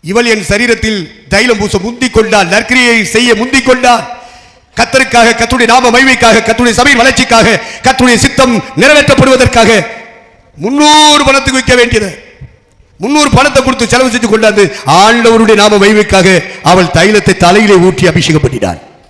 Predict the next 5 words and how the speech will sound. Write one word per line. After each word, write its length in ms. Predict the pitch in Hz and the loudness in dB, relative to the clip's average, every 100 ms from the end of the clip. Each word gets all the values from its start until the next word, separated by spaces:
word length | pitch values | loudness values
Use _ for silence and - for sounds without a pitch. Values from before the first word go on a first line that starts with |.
| _ _ _ _ - | _ _ _ _ -20
இது 140 | 135 | -12
மூன்றாவது 580 | 151 214 202 202 190 175 | -6 -6 -2 -2 -2 -2
வருஷம், 500 | 165 131 170 170 208 - - _ _ _ _ _ _ _ _ | -4 -2 -2 -4 -6 -14 -20 _ _ _ _ _ _ _ _
முடிவு 340 | 151 208 214 | -6 -4 -2
நாட்கள். 680 | 190 170 - 180 196 - | -2 -2 -2 -4 -4 -10